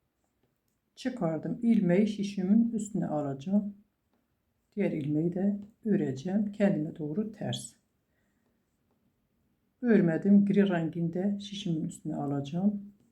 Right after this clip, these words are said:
İki ilmeğimi örüyorum. Çıkardım. O uzun ilmeği de örmeden örüyorum.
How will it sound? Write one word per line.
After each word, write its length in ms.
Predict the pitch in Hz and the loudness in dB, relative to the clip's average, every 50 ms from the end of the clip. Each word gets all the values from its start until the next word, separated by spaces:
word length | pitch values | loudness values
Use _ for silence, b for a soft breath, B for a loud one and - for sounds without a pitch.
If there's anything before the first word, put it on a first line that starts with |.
| _ _ _ _ _ _ _ _ _ _ _ _ _ _ _ _ _ _ _ _ _ _ _ _ - - - _ _ _ | _ _ _ _ _ _ _ _ _ _ _ _ _ _ _ _ _ _ _ _ _ _ _ _ -20 -20 -20 _ _ _
İki 300 | - 208 202 202 - 185 | -8 -8 -8 -6 -6 -6
ilmeğimi 440 | 160 151 151 160 160 160 156 160 - | -6 -6 -6 -6 -6 -6 -6 -6 -2
örüyorum. 840 | - 196 202 202 196 196 202 196 196 208 202 202 202 202 202 - - - _ _ _ _ _ | 2 4 6 6 8 8 6 6 4 6 6 8 8 6 4 0 -8 -14 _ _ _ _ _
Çıkardım. 760 | _ - 240 - - 151 143 135 127 135 196 190 202 202 202 | _ -14 -14 -10 -8 -8 -8 -8 -8 -8 -2 2 2 4 4
O 160 | 220 202 202 - - - _ | 2 0 -2 -6 -10 -14 _
uzun 480 | 226 202 - - 156 151 139 131 127 - - _ _ _ _ | -4 -2 -2 -2 -4 -6 -6 -8 -10 -12 -18 _ _ _ _
ilmeği 460 | 220 196 151 151 147 147 160 175 175 | -2 -2 0 0 -2 -2 -2 -2 -4
de 80 | 190 196 202 202 202 - - - | -2 0 0 0 0 -2 -6 -4
örmeden 720 | 226 190 170 151 151 151 147 147 180 190 202 208 - - - _ _ _ _ _ - - _ _ _ _ _ | 0 0 0 0 -2 -6 -6 -4 -2 0 0 0 -2 -6 -14 _ _ _ _ _ -20 -20 _ _ _ _ _
örüyorum. 680 | 233 214 180 151 143 139 139 135 127 135 131 131 - | -2 0 0 0 0 -2 -4 -4 -6 -8 -8 -10 -12